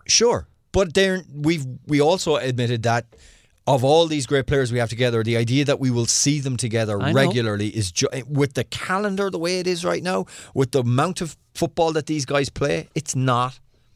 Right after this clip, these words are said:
Speaker 1: it's not reasonable. You hope you have them for the tournament.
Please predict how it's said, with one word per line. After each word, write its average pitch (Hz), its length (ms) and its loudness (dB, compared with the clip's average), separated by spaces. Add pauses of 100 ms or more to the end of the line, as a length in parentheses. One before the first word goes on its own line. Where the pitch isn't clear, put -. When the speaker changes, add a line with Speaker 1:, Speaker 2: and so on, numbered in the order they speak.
(200)
Speaker 1:
it's 147 200 -4
not 196 160 -2
reasonable. 190 440 -2 (240)
You - 100 6
hope 170 320 0
you 160 60 0
have 156 180 0
them 156 100 -6
for 156 140 -8
the 123 80 -8
tournament. 123 520 -4